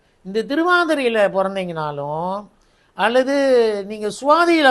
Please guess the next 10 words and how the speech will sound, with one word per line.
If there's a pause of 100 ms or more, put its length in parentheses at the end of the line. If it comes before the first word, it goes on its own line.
(120)
பிறந்தீங்கனாலும் (760)
உங்கள்
ஜாதகத்திற்குங்க, (1300)
திருவாதிரை, (760)
சுவாதி, (320)
சதயம் (360)
இந்த
நட்சத்திரத்துல
பிறந்தா (120)
உங்களுடைய